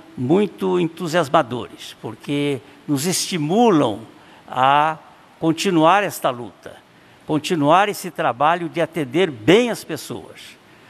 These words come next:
Por isso, doutor Aldenes, receba aqui os cumprimentos de todos nós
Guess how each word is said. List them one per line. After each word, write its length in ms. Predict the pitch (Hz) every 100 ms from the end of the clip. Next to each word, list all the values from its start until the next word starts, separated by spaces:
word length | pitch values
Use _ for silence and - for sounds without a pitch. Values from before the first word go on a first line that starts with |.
| - -
Por 160 | 131 135
isso, 400 | 151 - 147 123
doutor 280 | 135 147
Aldenes, 460 | 131 113 123 104 92
receba 540 | 156 147 - 175 156
aqui 340 | 143 - 113 - - - - - -
os 160 | 135
cumprimentos 840 | - 160 170 147 143 165 156 127 113
de 120 | 131
todos 440 | - 196 196 127
nós 440 | 127 107 - -